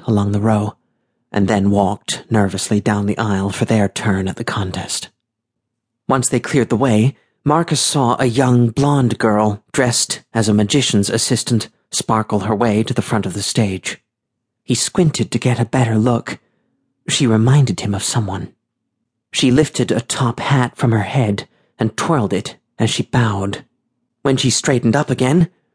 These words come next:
she slowly waved a hand above the hat and then below it. She flipped the hat over and showed the inside of the hat to the audience. "This," she said, placing the hat at her feet,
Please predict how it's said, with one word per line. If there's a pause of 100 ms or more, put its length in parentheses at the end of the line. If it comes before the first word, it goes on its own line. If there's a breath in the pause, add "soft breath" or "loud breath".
she
slowly
waved
a
hand
above
the
hat (160)
and
then
below
it. (580)
She
flipped
the
hat
over (420)
and
showed
the
inside
of
the
hat
to
the
audience. (880)
"This," (340)
she
said,
placing
the
hat
at
her (140)
feet,